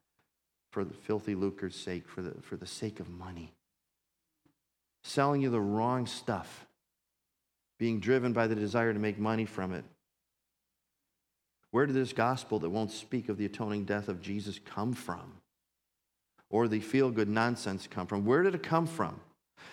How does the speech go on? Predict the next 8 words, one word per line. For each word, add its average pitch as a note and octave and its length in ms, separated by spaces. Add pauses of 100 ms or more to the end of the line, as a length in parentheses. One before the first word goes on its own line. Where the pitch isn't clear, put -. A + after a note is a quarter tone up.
(200)
that A#2+ 180
refuses C#3+ 720
to C3 120
speak C#3+ 360
of B2 120
our A2+ 140
destitution C3+ 1040
before A2+ 500